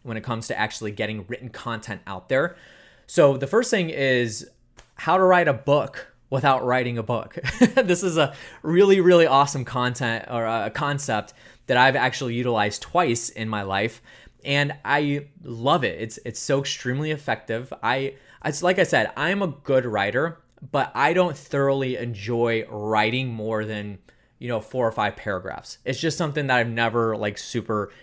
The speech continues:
enjoyed. So I had to find an efficient way in order to actually get a book written. I have a book that's coming out called the R E I Marketing Book.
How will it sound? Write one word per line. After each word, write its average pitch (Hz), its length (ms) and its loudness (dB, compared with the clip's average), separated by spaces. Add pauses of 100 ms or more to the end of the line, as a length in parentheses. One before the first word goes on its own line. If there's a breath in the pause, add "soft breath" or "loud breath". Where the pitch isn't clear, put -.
(120)
enjoyed. 131 460 0 (400 loud breath)
So 131 260 2
I - 80 -2
had 165 140 4
to 196 80 -2
find 185 200 0
an 165 140 0
efficient 143 340 -2
way 120 380 0
in 123 120 -4
order 123 220 0
to 131 160 -4
actually 120 340 -4
get 117 260 -4
a 117 140 -6
book 139 360 0
written. 117 520 -2
I 104 80 -6
have 110 100 -2
a 104 60 0
book 120 240 -4
that's 110 180 -4
coming 113 240 -6
out - 160 -6
called 113 160 -4
the 107 80 -4
R 113 240 -2
E 113 40 0
I 113 120 0
Marketing 110 500 -8
Book. - 380 -6